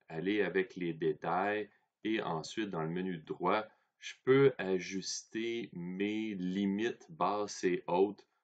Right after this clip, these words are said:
pendant mon mode test. Par contre, par défaut, si je vais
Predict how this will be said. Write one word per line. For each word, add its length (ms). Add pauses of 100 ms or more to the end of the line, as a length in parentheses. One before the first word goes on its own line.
(200)
pendant 480
mon 240
mode 320 (140)
test. 440 (520)
Par 280
contre, 480 (460)
par 320
défaut, 640 (960)
si 480
je 160
vais 440